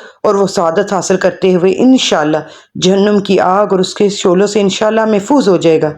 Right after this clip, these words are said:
لہٰذا ہر مسلمان کو اپنی عمر کی قدر اور زندگی کی قیمت پہچانتے ہوئے اپنے رب کی ان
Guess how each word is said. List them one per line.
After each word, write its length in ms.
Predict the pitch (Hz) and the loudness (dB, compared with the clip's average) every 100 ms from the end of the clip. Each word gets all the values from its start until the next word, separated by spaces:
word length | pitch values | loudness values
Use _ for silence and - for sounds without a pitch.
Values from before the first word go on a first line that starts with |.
| - _ _ _ _ _ | -12 _ _ _ _ _
لہٰذا 440 | 190 185 202 196 190 | 0 2 2 0 0
ہر 40 | |
مسلمان 480 | 170 165 180 180 180 | 0 -2 0 0 0
کو 80 | 185 | -2
اپنی 200 | 175 175 | 0 0
عمر 200 | 170 165 | 0 -2
کی 120 | - | -4
قدر 300 | - 160 208 208 _ _ _ _ _ _ | -2 0 0 -2 _ _ _ _ _ _
اور 140 | - 208 | -4 -2
زندگی 400 | 180 180 180 180 | 0 0 0 -2
کی 160 | 180 | -2
قیمت 460 | 175 170 165 175 - | -2 0 0 0 -2
پہچانتے 520 | 175 - 156 175 196 | -4 -2 -2 -2 0
ہوئے 260 | 165 156 156 156 _ _ _ _ | 0 -2 -4 -6 _ _ _ _
اپنے 280 | 170 - 180 | -8 -2 -2
رب 240 | 160 175 - | 0 -4 -6
کی 220 | 165 147 - _ _ | -6 -6 -10 _ _
ان 140 | 240 | 0